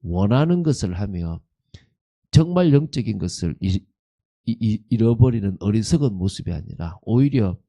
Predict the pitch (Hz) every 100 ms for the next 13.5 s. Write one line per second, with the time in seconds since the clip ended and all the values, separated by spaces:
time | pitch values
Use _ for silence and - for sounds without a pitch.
0 | _ _ - 107 110 127 127 110 - 87
1 | 95 95 98 - 82 80 - _ _ _
2 | _ - 131 147 127 104 117 104 92 90
3 | 87 87 82 95 98 95 87 85 82 -
4 | 110 104 82 - 90 82 - - _ _
5 | - 95 95 110 123 135 131 139 - -
6 | 117 131 151 147 151 143 - _ _ -
7 | 123 135 120 113 - 113 117 113 101 95
8 | 110 113 85 92 90 87 _ _ - 117
9 | 107 85 82 85 85 85 - 76 85 85
10 | 95 117 151 - - - 120 104 104 92
11 | 101 104 - 95 87 87 85 - 78 76
12 | - _ _ - 123 123 110 98 - -
13 | 113 - 107 156 180